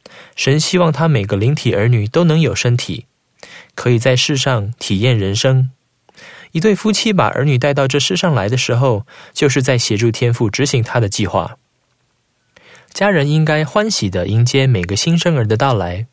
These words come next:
因为人人都是神的孩子。我们应该花时间陪伴孩子，跟他们玩，教导他们。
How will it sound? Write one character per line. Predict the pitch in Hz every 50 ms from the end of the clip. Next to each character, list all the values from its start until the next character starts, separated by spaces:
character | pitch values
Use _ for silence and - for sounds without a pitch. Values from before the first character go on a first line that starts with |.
| _ _ _ _ - - - _
因 | - 156 160
为 | 165 156
人 | 131 123 135
人 | 156 147 143
都 | 151 156
是 | 151 - 156
神 | 135 - - 92
的 | 110 131
孩 | 127 - 85 92
子。 | 101 - - 95 - - - _ _ _ _ _ _ _ _ - - - - _
我 | _ 107
们 | 107 117
应 | 135 143
该 | 143 151 151
花 | 151 - - 170
时 | 160 - 127
间 | 120 - 131 127 131 135
陪 | 131 - - 110
伴 | 131 131 117
孩 | 110 - 95 113
子， | 113 - - 90 - - _ _ _ _ - _ _
跟 | - 180
他 | 175 - 190
们 | 185 175 156
玩， | 123 95 87 90 104 123 131 131 _ _ _ _ _ _ _
教 | - 202 180
导 | 147 101 92
他 | - - 98
们。 | 95 87 85 -